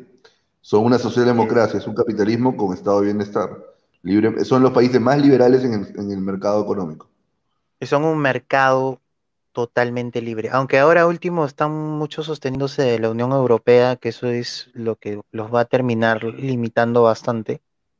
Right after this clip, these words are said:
Speaker 2: Pero, este, sí, o sea, ellos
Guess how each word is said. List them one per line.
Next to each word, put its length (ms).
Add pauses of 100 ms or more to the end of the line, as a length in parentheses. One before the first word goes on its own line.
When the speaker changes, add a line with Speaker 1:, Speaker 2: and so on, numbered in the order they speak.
(640)
Speaker 2:
Pero, 640
este, 760
sí, 280
o 60
sea, 220 (880)
ellos 520